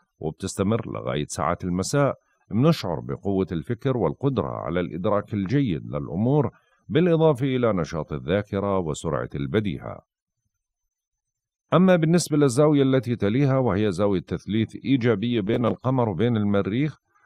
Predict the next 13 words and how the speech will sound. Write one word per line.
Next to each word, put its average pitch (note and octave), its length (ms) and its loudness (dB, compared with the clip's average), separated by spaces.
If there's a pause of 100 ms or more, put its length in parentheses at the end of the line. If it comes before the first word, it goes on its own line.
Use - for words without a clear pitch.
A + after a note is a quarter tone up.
وهي B2 300 2
رح G2 220 -4
تكون E2+ 320 -4
في G2+ 140 -10
تمام C2+ 360 -4
الساعة C2 400 -4
سبعة G#2+ 580 -2
وتسعة A2+ 460 -4
وأربعين F2 580 0
دقيقة E2 480 -4
مساء G#2 580 -2
بتوقيت F2 520 -6
غرينتش، F#2 600 -2